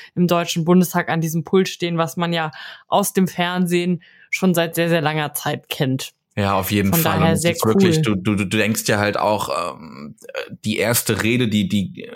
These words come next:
Speaker 2: kannst du ja nicht wiederholen im Bundestag, ne? Und wie du sagst, du weißt auch, zu Hause gucken da jetzt alle zu. Also da entsteht schon auch ein, ein gewisser Druck, würde ich sagen.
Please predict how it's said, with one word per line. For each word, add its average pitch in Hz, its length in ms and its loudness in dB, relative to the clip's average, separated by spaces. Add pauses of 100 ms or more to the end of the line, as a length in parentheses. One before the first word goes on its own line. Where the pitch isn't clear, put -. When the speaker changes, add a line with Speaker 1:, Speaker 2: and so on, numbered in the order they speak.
(140)
Speaker 2:
kannst - 260 -4
du 110 60 0
ja 98 100 4
nicht 107 220 0
wiederholen 98 800 2
im 80 180 -6
Bundestag, 82 640 -4
ne? 113 160 2
Und 107 160 2
wie 98 80 0
du 95 140 0
sagst, 101 300 -2
du 90 100 0
weißt 87 300 0
auch, 92 120 0
zu 82 200 -2
Hause 92 280 0
gucken 107 320 -2
da 92 80 2
jetzt 90 180 -2
alle 92 220 0
zu. 117 320 2 (400)
Also 98 300 0 (180)
da - 80 0
entsteht 110 480 -2
schon 135 300 0
auch 107 260 0
ein, 127 300 2 (240)
ein 127 200 2
gewisser 123 440 2
Druck, - 440 -2
würde 95 200 -2
ich 92 120 -4
sagen. 92 420 -2